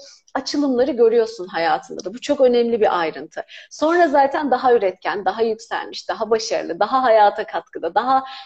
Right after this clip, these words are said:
kendini gören ve görülen, daha değerli. Artık hepsi akıyor sana. Kademe kademe, kademe kademe akmaya, artmaya başlıyor. "Aa, hayat bambaşka bir şeymiş." diyorsun. Benim o sorunlar içinde boğulduğum, çözülmez zannettiğim, bitmez zannettiğim şeylerde meğersem boş boşuna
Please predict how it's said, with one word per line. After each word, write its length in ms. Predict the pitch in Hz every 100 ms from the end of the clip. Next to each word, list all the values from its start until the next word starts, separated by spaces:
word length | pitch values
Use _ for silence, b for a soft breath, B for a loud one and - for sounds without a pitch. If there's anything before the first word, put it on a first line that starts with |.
| -
kendini 500 | - 262 262 262 226
gören 420 | 233 233 247 294
ve 80 | 294
görülen, 600 | 208 233 220 196 156 - b b -
daha 280 | 220 302 277
değerli. 500 | 262 202 175 160 -
Artık 360 | 269 294 - -
hepsi 300 | 427 - -
akıyor 400 | 285 - 330 269
sana. 300 | - 180 180
Kademe 380 | 311 277 254 220
kademe, 380 | 220 185 185
kademe 380 | 214 320 175 214
kademe 280 | 196 202 302
akmaya, 440 | - 277 240 220 -
artmaya 460 | 277 269 254 269
başlıyor. 380 | 240 208 - 180 B B -
"Aa, 280 | 294 320 302
hayat 300 | 294 320 277
bambaşka 460 | 311 285 262 -
bir 60 | 262
şeymiş." 460 | - 480 508 -
diyorsun. 300 | 208 208 208
Benim 220 | 240 285 254
o 60 |
sorunlar 480 | 254 294 277 262 247
içinde 400 | 233 - 240 214
boğulduğum, 600 | 220 226 220 214 220 208 B B -
çözülmez 640 | 285 254 247 233 233 226
zannettiğim, 680 | 214 214 214 214 214 214 190
bitmez 420 | 233 - 262 269
zannettiğim 520 | 233 208 202 - 185
şeylerde 480 | 214 277 220 170 214
meğersem 460 | 262 220 220 247 240
boş 220 | 262 -
boşuna 340 | 392 - 226